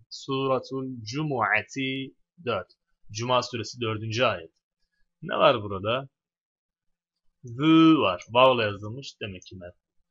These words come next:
قَالُوا اَرْجِهْ وَخَاهُ وَاَرْسِلْ فِي الْمَدَائِنِ حَاشِرِينَ. Suratul A'raf yüz on bir.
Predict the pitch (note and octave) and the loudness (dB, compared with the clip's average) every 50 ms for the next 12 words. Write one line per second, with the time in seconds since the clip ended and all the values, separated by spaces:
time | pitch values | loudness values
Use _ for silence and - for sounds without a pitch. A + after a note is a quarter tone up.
0 | _ _ _ _ _ _ _ _ _ _ _ - E3 F3+ F#3 F#3 F#3 F3 E3 D#3+ | _ _ _ _ _ _ _ _ _ _ _ 4 4 6 6 6 4 4 2 2
1 | D#3 D#3 D#3 D#3 D#3 D#3 D#3 D#3 D#3+ - _ - D3+ D3+ C#3+ C3+ B2+ C3 D3 D3+ | 2 2 0 0 -2 -4 -6 -8 -10 -12 _ 0 2 2 2 0 0 2 2 2
2 | C3+ A#2 A2 - - - C#3 B2+ C3 C#3 C#3 C3+ C3+ - - - D#3 D#3 D#3 D#3 | 2 -2 -8 -14 -20 -18 -10 -2 2 4 4 4 4 0 -2 2 6 8 8 8
3 | D#3 D3 C3 C#3+ C#3 C#3 C#3 C#3 B2+ C3 C3 C#3 C#3 C3+ - - - D#3 D3 C#3 | 6 4 2 -2 -2 -2 -4 -4 -4 -2 0 2 0 0 -2 -6 -6 -4 -4 -4
4 | B2 A2 A2+ - - C3+ B2+ B2+ B2 B2 B2 B2 C3 C#3+ C#3+ C#3+ C#3+ B2+ - - | -4 -6 -12 -10 -8 -8 -8 -6 -6 -6 -2 0 0 0 0 -2 -4 -8 -12 -10
5 | - - A#2+ A#2+ A2+ - A#2+ A#2+ B2 A#2+ A2 G2+ - _ _ _ _ _ _ - | -6 -6 -6 -6 -6 -8 -10 -10 -10 -10 -12 -14 -16 _ _ _ _ _ _ -20
6 | - - - D3 C#3+ C3+ - - C3+ - B2+ A#2+ A2 A#2 A#2 B2+ C3+ C#3 C#3 C3+ | -16 -10 -6 -2 0 0 -2 -2 -6 -4 -2 -2 0 0 2 2 4 4 4 2
7 | C#3 - B2+ A#2+ B2 C3 B2+ A#2+ A#2 A2+ G#2+ - - - C3 C3 C3 B2+ A2+ F#2+ | -2 -6 -8 -6 -4 -6 -6 -8 -10 -12 -12 -14 -10 -6 -6 -4 -4 -6 -8 -10
8 | F2+ - - - - | -10 -10 -12 -14 -18